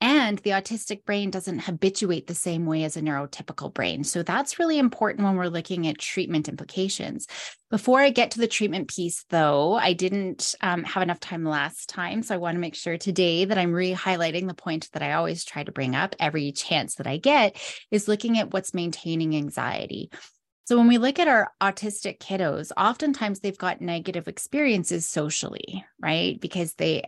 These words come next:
they, they might not have had a lot of social success. And a lot of the differences that they have in processing social information is going to influence their social success,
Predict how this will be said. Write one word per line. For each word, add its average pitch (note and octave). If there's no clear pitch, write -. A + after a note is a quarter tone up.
they, -
they F3
might D#3+
not D#3
have D#3
had D#3
a D#3
lot D3
of D3
social D3+
success. -
And G3
a F#3+
lot G#3
of B3
the F#3
differences G3+
that E3
they E3
have G3+
in F3+
processing G3+
social E3
information E3
is G3+
going G#3+
to G#3
influence G#3
their E3+
social D#3
success, -